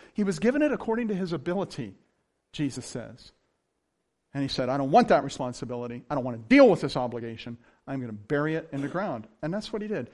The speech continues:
And when you do that, when you say, "I will not take responsibility for this, it's someone else's fault,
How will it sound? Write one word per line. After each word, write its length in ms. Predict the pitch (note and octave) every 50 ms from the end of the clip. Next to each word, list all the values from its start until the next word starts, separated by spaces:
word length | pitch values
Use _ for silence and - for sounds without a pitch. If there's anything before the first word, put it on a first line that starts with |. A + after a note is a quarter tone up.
| - _ _ _ _ -
And 200 | E3+ E3+ E3 F3+
when 400 | G#3+ A#3 A#3+ B3 B3+ B3 B3+ B3 -
you 460 | - E3+ G3 G#3+ G#3+ A3 A3 A3 A3 G#3+ A3 - C#3
do 220 | D3+ F#3 G#3 G#3
that, 320 | E3 D#3 B2 A2 - - D3+
when 80 | D#3
you 80 | D#3+ D#3
say, 340 | - - - D#3 C#3+ C#3 C#3+
"I 140 | - C#3 B2+
will 440 | B2 A#2+ B2 B2+ D3+ F#3 G3 G#3 G3+
not 460 | F#3+ G3+ F3+ D3 B2+ A#2+ A2 - - _ _ _ _
take 220 | - F#3 E3 - E3
responsibility 640 | D3+ - - D3+ C#3+ C#3+ D3+ C3 D3+ D#3+ E3 E3 F3
for 160 | E3+ - E3+
this, 180 | E3+ F#3+ - -
it's 100 | B2+ -
someone 260 | - - D#3 E3 D#3+
else's 260 | E3 D#3+ - D#3+ -
fault, 320 | - - D3 D3 C#3+ -